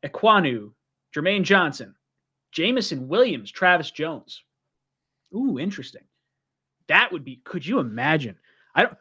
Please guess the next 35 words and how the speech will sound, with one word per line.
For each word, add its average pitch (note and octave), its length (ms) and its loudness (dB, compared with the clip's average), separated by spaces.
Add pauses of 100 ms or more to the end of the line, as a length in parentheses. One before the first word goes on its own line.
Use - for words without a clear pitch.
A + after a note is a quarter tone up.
(120)
who's C#4 140 -2
Travis A3+ 300 -2
Jones? A#2+ 220 -10
I, C#3 180 -8
I, D3+ 160 -4
I D#3 40 -2
don't F#3 200 -2
know F#3+ 140 -2
who E3+ 100 -6
Travis D3 280 -4
Jones C#3+ 260 -8
is, C3+ 280 -8
is C#3 160 -6
off C#3 140 -4
the B2 60 -20
top C#3+ 140 -8
of - 40 -12
my B2+ 80 -14
head, D3+ 200 -6
but C#3 100 -4
if C3+ 80 -8
you G3 100 -2
can G#3 100 -6
get D3 180 0
Ekwonu E3 440 -2
at G3 80 -6
four, C3 440 -6 (460)
Jameson, E3+ 680 -6 (140)
uh, C3 240 -4 (920)
Jameson, F#3 520 -12 (480)
Jameson, D#3+ 300 -20 (160)
whew, - 100 -16 (340)
words F#3 260 -2
are C#3 260 -6 (100)
Jermaine G#3+ 480 -2